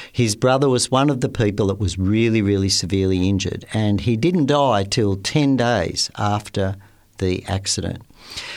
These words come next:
And the young women, uh, in the town were so impressed with this young man struggled to survive, and he nearly made it, but then he died, that they put in together and bought him a steel coffin.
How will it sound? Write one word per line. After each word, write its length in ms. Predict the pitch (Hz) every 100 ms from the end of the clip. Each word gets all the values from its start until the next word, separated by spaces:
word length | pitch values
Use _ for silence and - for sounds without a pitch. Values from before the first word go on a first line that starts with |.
| - -
And 520 | 113 123 127 127 123 117
the 100 | 120
young 380 | 123 147 233 247
women, 480 | 196 175 101 123 135 - - -
uh, 640 | 120 110 107 107 107 104 -
in 160 | 123 117
the 100 | 110
town 600 | - 123 113 92 107 -
were 100 | 107
so 340 | - 175 196
impressed 600 | 196 - - 151 - -
with 180 | 123 -
this 300 | 143 135 - - - - - 127
young 280 | 139 151
man 320 | 139 135 135 127
struggled 680 | - - - 151 170 165 151
to 60 |
survive, 400 | 127 139 127 123
and 80 | 110
he 80 | 117
nearly 380 | 123 143 156 147
made 280 | 123 101 98
it, 80 |
but 140 | 104 95
then 160 | 113
he 80 | 110
died, 300 | 110 110 104
that 180 | 120 110
they 180 | 143 214
put 280 | 214 175 165
in 160 | 135
together 480 | 127 117 123 98 - -
and 400 | 127 123 127 113 - - - - _ _
bought 320 | 95 160 220 262
him 320 | 107 98 -
a 100 | 139
steel 640 | 139 - - 190 220 131 147
coffin. 560 | - 208 220 98 90